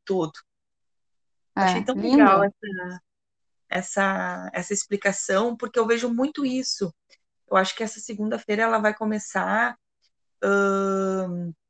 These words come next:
Speaker 1: ela vem já de um domingo pisciano, né? É, e essa segunda, de novo, vem com a, com, com esse convite a gente olhar pro no-, pra nossa espiritualidade, né? E, e, e não,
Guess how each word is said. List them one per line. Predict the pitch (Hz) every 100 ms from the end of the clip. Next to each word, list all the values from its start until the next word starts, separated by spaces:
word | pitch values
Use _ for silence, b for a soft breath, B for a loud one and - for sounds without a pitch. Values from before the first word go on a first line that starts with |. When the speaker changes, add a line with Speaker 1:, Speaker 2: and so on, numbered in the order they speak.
| _ _ - -
Speaker 1:
ela | 185
vem | 170 208 240
já | 196
de | 180
um | 190 180
domingo | 175 175 190 214
pisciano, | - - - 170 180 240
né? | 208 175 _ _ _ _ _ _ _
É, | - 120 - -
e | 175
essa | 180
segunda, | 196 196 196 226 196 185 -
de | 170 202
novo, | 196 214 262 247 208
vem | - 202 214
com | 254
a, | 233 _ _ _
com, | 220 214 202 196
com | -
esse | 208 220
convite | - 226 208 240 285
a |
gente | 262 233 233 240
olhar | 214 208 175 180 202 _ _ _ _ _ _ _ _
pro | 208
no-, | 208 208
pra | 226
nossa | 220 214 214
espiritualidade, | - - 202 - 202 196 190 175 180 170 180
né? | 175 165 - _ _ _ _ _ -
E, | 185 185 190 208
e, | 190 190 185 185 185 190 196
e |
não, | 202 214 285 403